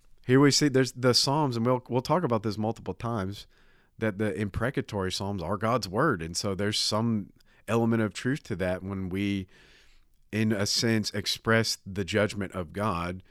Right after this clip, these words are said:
this hears and worship format. Not gonna get you a huge top hit on the radio, but it's very much the case in the Bible. And so we need to deal with that. What is imprecatory Psalms? How do we, how do we wade through that? And so, I mean,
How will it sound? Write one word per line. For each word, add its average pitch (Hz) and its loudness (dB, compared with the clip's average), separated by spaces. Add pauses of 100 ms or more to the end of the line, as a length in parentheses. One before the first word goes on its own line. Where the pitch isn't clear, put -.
(280)
this 98 -4
hears 92 -4
and 82 -10
worship 85 -10
format. 82 -10 (720)
Not 127 2
gonna 123 4
get 117 4
you 120 6
a 113 4
huge 110 0
top 107 0
hit 107 -2
on 95 -6
the 82 -6
radio, 95 0
but 87 -6 (140)
it's - -8
very 95 -2
much 90 -8
the - -16
case 90 -8 (480)
in 85 -8
the 82 -8
Bible. 78 -8
And 71 -12
so - -8
we 87 -8
need 87 -8
to 80 -10
deal 92 -6
with 76 -10
that. 71 -14
What 95 -6
is 98 -6
imprecatory 87 -10
Psalms? 82 -10
How 87 -6
do 85 -10
we, 82 -8 (320)
how 107 -6
do 92 -4
we 90 -6
wade 80 -8
through 87 -10
that? 78 -10 (880)
And 104 -4
so, 117 4
I 110 8
mean, 113 4